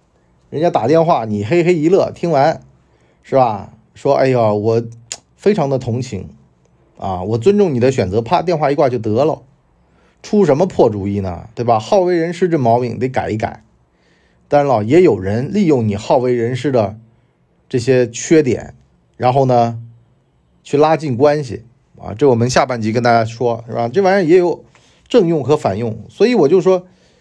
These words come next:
为了克服别人利用你，那么反过来把自己的这个毛病先戒掉，别觉得自己觉得对的东西就应该广为人知，自己认为好的东西别人就应该吃。跟那种爹妈，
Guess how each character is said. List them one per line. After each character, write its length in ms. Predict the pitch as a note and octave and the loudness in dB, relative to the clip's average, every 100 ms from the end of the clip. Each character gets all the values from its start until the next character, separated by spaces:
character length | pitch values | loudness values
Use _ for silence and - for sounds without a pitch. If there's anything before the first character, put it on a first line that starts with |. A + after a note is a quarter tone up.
| - | -4
为 160 | B3 A#3 | 2 2
了 100 | C#3 | 2
克 400 | - - B3 B2+ | -4 0 2 0
服 280 | - A2 | -4 -8
别 240 | A#2+ A#2 C3 | -6 -4 -2
人 200 | C3+ D3 | 0 -2
利 100 | D3 | 0
用 200 | B2 G2 | -2 -2
你， 220 | F2 A2+ _ | -8 -16 _
那 160 | - E3 | -4 -2
么 240 | D3 - | -2 -4
反 240 | - A#2 C#3+ | -4 -2 2
过 100 | D#3 | 2
来 240 | B2 C3 | 2 -2
把 220 | - F#2+ | -6 -8
自 160 | G#2+ D#3+ | -8 -6
己 80 | G#2+ | -6
的 120 | G#2 | -6
这 100 | C3+ | -4
个 60 | |
毛 200 | A#2 G#2 | -4 -2
病 160 | A#2+ A#2+ | -2 -4
先 200 | A2 D3+ | -4 -6
戒 260 | - D#3 G#2 | -2 0 0
掉， 240 | - - _ _ _ _ _ _ _ _ _ _ | -4 -14 _ _ _ _ _ _ _ _ _ _
别 220 | C#3 G#3+ | 2 2
觉 180 | G3 C#3+ | 2 -2
得 120 | C#3 | -2
自 220 | C#3 F#3+ B2+ | -4 -4 -4
己 180 | F#2+ | -6
觉 180 | E2+ A2 | -4 0
得 100 | C#3+ | 0
对 220 | C#3 F#3 | 2 2
的 80 | A2+ | 2
东 180 | A2+ B2+ | -2 -4
西 120 | B2 | -6
就 180 | B2+ D#3 | -2 -2
应 200 | C3 C3+ | -2 0
该 180 | C3 B2+ | 0 0
广 340 | A2 A2 F2 | 0 -2 0
为 140 | G#2 D3+ | -2 -2
人 240 | G#2+ G2+ | -2 -4
知， 300 | F#2+ G2+ - _ _ _ _ _ _ | -6 -10 -12 _ _ _ _ _ _
自 200 | - A#3+ | -4 -2
己 140 | C#3 A2+ | 0 0
认 200 | C3 C#3 | 0 2
为 100 | B2+ | 0
好 260 | - G#2 G2 | 0 -2 -2
的 80 | |
东 180 | A2 C#3 | -2 -4
西 120 | B2 | -4
别 200 | F#2+ A#2 | -2 0
人 160 | C#3+ D3+ | 0 2
就 160 | D#3 A#2+ | 0 0
应 140 | B2 | 0
该 140 | B2 | 0
吃。 400 | B2 - A2 G#2+ - - _ _ - | -2 -6 -8 -8 -12 -20 _ _ -10
跟 120 | A#2+ | -6
那 100 | C3 | -4
种 200 | G#2+ G2 | -4 -4
爹 180 | A2 B2+ | -2 0
妈， 340 | B2+ B2 A#2 | 2 0 -2